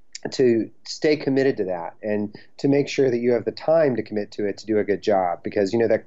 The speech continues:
local community sometimes relies on those events. And so if you step up to be a leader and don't actually follow through with that, uh, obviously that's not the best for the community to lose these events. So, uh, the folks over in Ann Arbor, uh, had some venue issues. They're,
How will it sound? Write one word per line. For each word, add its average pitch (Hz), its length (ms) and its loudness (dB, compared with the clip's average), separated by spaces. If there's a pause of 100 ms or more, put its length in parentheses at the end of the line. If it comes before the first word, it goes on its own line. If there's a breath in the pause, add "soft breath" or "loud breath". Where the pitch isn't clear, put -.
local 139 240 2
community 117 480 0
sometimes 107 540 -2 (320 loud breath)
relies 107 420 2
on 160 80 2
those 175 180 4
events. 208 560 0 (280 soft breath)
And 117 160 -4
so 120 120 4
if 110 120 2
you 139 120 6
step 131 380 0
up 120 240 4
to 113 60 -20
be 104 140 -2
a 104 60 0
leader 147 400 2
and 104 120 0
don't 113 240 2
actually 110 340 -2
follow 101 300 0
through 160 220 -2
with 139 100 2
that, 98 320 2 (380 soft breath)
uh, 95 220 0
obviously 120 440 2
that's 98 180 -2
not 104 160 -4
the 104 60 -8
best 98 240 -2
for 104 60 -4
the 90 80 -6
community 92 600 -2
to 95 120 -8
lose 95 280 2
these 92 160 0
events. 90 340 0
So, 117 320 2 (280 loud breath)
uh, 117 260 4
the 120 120 2
folks 190 260 2
over 170 340 4
in 147 140 2
Ann 139 120 2
Arbor, 202 540 4
uh, 123 220 2
had 135 180 -2
some 117 140 -8
venue 151 280 2
issues. 151 460 2
They're, 107 320 2